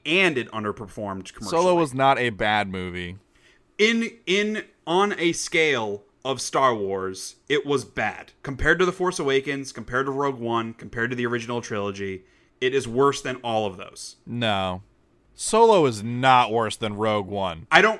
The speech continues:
Speaker 1: okay, I am not saying this as my opinion. I'm not saying this as your opinion. I am saying this as critical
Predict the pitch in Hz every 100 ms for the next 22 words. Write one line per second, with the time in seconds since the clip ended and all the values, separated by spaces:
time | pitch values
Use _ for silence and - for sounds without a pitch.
0 | - 175 165 123 - 160 190 185 156 165
1 | 160 160 147 - 135 123 123 135 127 131
2 | 135 156 165 165 123 135 131 - 131 127
3 | 120 104 110 127 139 156 160 160 127 135
4 | 131 135 127 120 - 117 104 - - 151
5 | 139 147 139 131